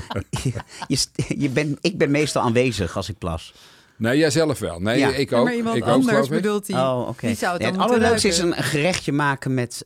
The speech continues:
Speaker 1: witte asperge en rode biet. En dan ziet je pis
Speaker 3: Ah.
Speaker 1: eruit als bloed en dan ruikt het naar asperge.
Speaker 2: Ja.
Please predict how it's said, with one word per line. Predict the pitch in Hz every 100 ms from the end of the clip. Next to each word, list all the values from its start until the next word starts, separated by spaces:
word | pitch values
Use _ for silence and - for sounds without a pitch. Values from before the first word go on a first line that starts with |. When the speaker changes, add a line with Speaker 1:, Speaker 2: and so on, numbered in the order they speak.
| _
Speaker 1:
witte | 113 160 -
asperge | 101 - 123 104 95 95
en | 101 95
rode | 104 90
biet. | 71 156 - - _ _ _ _ _ _ _
En | 110
dan | 104
ziet | 120 175
je | 120
pis | 87 - 135
Speaker 3:
Ah. | -
Speaker 1:
eruit | 104 202 135
als | 87
bloed | 107 196 - - - -
en | 123
dan | 110
ruikt | 104 147 165
het | 143
naar | 135 123 120 - _ _ _ _ _
asperge. | - - 85 80 78 76 71 _ _ _ _ - - -
Speaker 2:
Ja. | 143 -